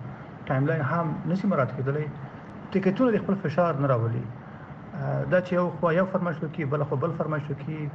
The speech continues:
آه، د پروسې باندې مثبت، آه، اغیزه نشي کولای. ښه به دا وي چې کمیسیون پرېښودل چې خپل کارونو ته څارنه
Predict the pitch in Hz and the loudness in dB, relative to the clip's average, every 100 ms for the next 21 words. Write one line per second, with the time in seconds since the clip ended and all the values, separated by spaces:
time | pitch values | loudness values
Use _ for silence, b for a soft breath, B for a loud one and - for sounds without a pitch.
0 | 135 127 123 - - 123 160 143 147 127 | -2 -2 -2 -6 -6 2 2 2 0 0
1 | 180 156 135 131 123 160 139 - 131 120 | 0 0 2 2 2 0 -2 0 0 0
2 | 127 120 156 135 165 135 - 120 127 156 | 0 0 0 0 0 -2 -2 0 2 0
3 | 202 - B B B B B - 175 156 | -2 -4 B B B B B -2 2 4
4 | 175 190 190 190 - 147 131 156 175 175 | 4 4 0 -4 -2 -4 -2 -4 -2 -2
5 | 170 - 143 - 131 123 156 175 175 160 | -4 -6 -4 -2 0 0 0 -2 -2 0
6 | - 127 139 | 0 0 2